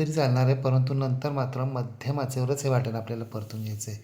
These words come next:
हे पहा, अगदी पाच मिनिटातच आपलं वाटण परतून झालेलं आहे. वाटणानं रंग बदलायला सुरुवात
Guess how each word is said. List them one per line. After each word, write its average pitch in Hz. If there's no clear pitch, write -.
हे 151
पहा, 165
अगदी 131
पाच 139
मिनिटातच 139
आपलं 131
वाटण 123
परतून 123
झालेलं 110
आहे. 160
वाटणानं 135
रंग 127
बदलायला 123
सुरुवात 113